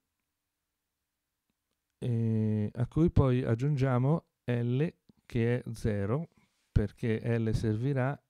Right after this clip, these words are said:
successivamente per, eh, sommare a, a questa, questa, questo termine qui, quest'altro che verrà calcolato successivamente, tutto questo qui. Quindi adesso stiamo calcolando questo,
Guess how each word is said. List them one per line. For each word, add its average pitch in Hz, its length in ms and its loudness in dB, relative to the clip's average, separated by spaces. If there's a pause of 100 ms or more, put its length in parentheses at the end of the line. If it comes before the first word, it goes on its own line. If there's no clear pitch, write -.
(100)
successivamente 120 880 -2
per, 107 500 -2
eh, 98 500 -4
sommare 113 680 -4
a, 101 220 -6
a 101 360 -8
questa, 113 540 0
questa, 110 680 -4 (160)
questo - 240 -4
termine 117 420 -4
qui, 131 220 -6
quest'altro 104 760 -2
che 113 140 -6
verrà 107 280 -4
calcolato 104 720 -6 (280)
successivamente, 98 1120 -6
tutto 101 300 -6
questo - 300 -8
qui. 92 200 -12 (800)
Quindi 110 200 -4
adesso 131 180 -2
stiamo 131 240 -2
calcolando 113 540 -4
questo, 135 540 -4